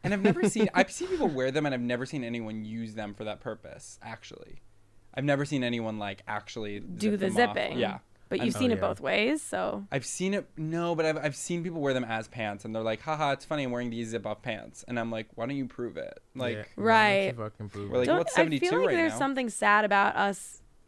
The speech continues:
Speaker 2: as people where, like, if something's too functional, like, we're embarrassed by it or something.
Speaker 3: Yeah.
Speaker 2: You know? And it's like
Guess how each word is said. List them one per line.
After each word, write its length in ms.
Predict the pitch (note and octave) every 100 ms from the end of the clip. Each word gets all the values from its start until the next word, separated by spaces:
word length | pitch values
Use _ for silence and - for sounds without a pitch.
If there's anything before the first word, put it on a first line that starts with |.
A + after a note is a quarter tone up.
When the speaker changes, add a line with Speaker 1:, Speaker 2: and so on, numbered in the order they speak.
| -
Speaker 2:
as 320 | G3+ G3 F3+ -
people 440 | A3 G3+ G3 G3
where, 220 | G3 G3
like, 400 | G3+ G3 F3 - _ - - - - - - -
if 180 | G#3 -
something's 520 | A#3+ A3 C4 A#3+ -
too 340 | - - G#3+
functional, 600 | F#3+ G3 F#3+ - G#3+ A3+
like, 280 | G#3+ G3+ - _ -
we're 260 | G#3+ G#3+
embarrassed 540 | G#3 G3+ G3 G3 G3 -
by 160 | - -
it 160 | - -
or 60 |
something. 500 | G3+ A2+ A#2 - - A2
Speaker 3:
Yeah. 340 | G#2+ G2 F#2+ G2+
Speaker 2:
You 80 |
know? 320 | B3+ B3+ B3+ C4
And 140 | C4
it's 120 | B3+
like 280 | C#4 C4 -